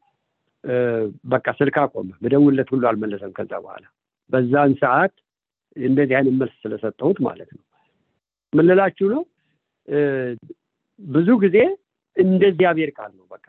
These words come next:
ሰዎችንም ስንተች፣ ሰዎችንም ስንወቅስ ካሜት የማይሆንብን ነው፣ ወይም ደግሞ ወሬ ማባዛት የማይሆንብን ነው። በእግዚአብሔር ቃል ላይ ተነስተን የእግዚአብሔርን ቃል እውነት ይዘን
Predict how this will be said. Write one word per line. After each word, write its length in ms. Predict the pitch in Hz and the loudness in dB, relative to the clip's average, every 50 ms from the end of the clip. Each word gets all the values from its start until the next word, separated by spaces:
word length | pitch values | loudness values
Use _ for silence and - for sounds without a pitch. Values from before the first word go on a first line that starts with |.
| _ | _
ሰዎችንም 720 | - 139 139 143 160 160 156 _ - - 226 220 240 254 254 254 240 - _ _ _ _ _ _ _ _ _ _ _ _ - 127 - | -8 -6 -2 -2 -2 -4 -6 _ -8 -6 -4 -2 -2 -2 -2 -4 -8 -12 _ _ _ _ _ _ _ _ _ _ _ _ -16 -16 -8
ስንተች፣ 580 | _ - 143 147 160 185 175 - 233 226 - _ _ _ | _ -2 2 2 4 4 4 2 0 0 -2 _ _ _
ሰዎችንም 520 | - 120 113 120 123 - - 156 214 254 247 | -4 -4 -4 -4 -6 -2 0 2 4 4 4
ስንወቅስ 640 | - - 202 185 190 202 208 214 226 226 302 285 - - _ _ _ _ _ _ _ _ _ _ _ _ _ _ - | 2 2 2 2 4 4 4 4 4 2 -2 -6 -6 -8 _ _ _ _ _ _ _ _ _ _ _ _ _ _ -6
ካሜት 420 | - 180 190 196 202 208 214 202 208 | -2 0 2 4 4 4 4 4 0
የማይሆንብን 760 | 180 170 170 165 156 151 139 143 135 135 131 104 104 117 110 104 | -4 -6 -6 -6 -6 -4 -4 -4 -4 -6 -8 _ -16 -18 -16 -16
ነው፣ 160 | 101 101 101 | -16 -14 -10
ወይም 240 | 107 123 139 143 151 | -6 -4 -4 -2 -2
ደግሞ 200 | 156 170 175 175 180 | -2 -2 0 4 4
ወሬ 200 | 175 180 196 202 196 | 6 6 6 6 4
ማባዛት 560 | 180 160 175 165 135 160 160 151 160 165 160 - | 2 2 -2 -2 -2 -4 -4 -4 -4 -6 -8 -8
የማይሆንብን 640 | 170 170 175 180 180 185 190 196 196 196 233 226 | -8 -8 -6 -4 -4 -4 -4 -4 -6 -8 -8 -8
ነው። 120 | 233 254 240 | -8 -6 -4
በእግዚአብሔር 460 | 190 170 170 151 180 180 165 165 160 147 | -2 -2 0 2 0 0 0 -2 -4 -6
ቃል 160 | - 131 123 | -10 -14 -14
ላይ 120 | 117 117 113 | -14 -14 -16
ተነስተን 460 | - 120 117 120 - _ - 185 190 214 - _ _ _ _ _ _ - | -14 -16 -16 -16 -16 _ -8 -8 -8 -8 -10 _ _ _ _ _ _ 0
የእግዚአብሔርን 520 | 143 151 143 160 175 175 175 180 175 170 170 | 0 2 2 4 4 4 4 4 2 2 0
ቃል 200 | - - 170 151 | -4 -6 -4 -2
እውነት 280 | 151 151 147 147 135 - | -2 0 0 -2 -2 -4
ይዘን 300 | 123 127 120 139 175 240 | -8 -10 -8 -6 -6 -6